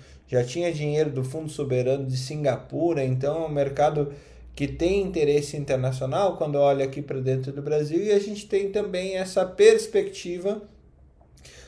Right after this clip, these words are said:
do aumento do autocuidado e do aumento da, do home care, do aumento do, do,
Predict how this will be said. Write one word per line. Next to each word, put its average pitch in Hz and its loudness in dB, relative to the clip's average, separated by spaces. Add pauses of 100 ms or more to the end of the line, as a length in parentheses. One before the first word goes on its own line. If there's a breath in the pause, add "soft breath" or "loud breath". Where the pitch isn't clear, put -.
(100 loud breath)
do 143 4
aumento 170 6
do 165 4
autocuidado 170 4 (320 soft breath)
e 170 0
do 180 4
aumento 180 0
da, 165 6
do 151 0
home 151 -2
care, 165 4
do 160 0
aumento 160 0
do, 156 0
do, 131 2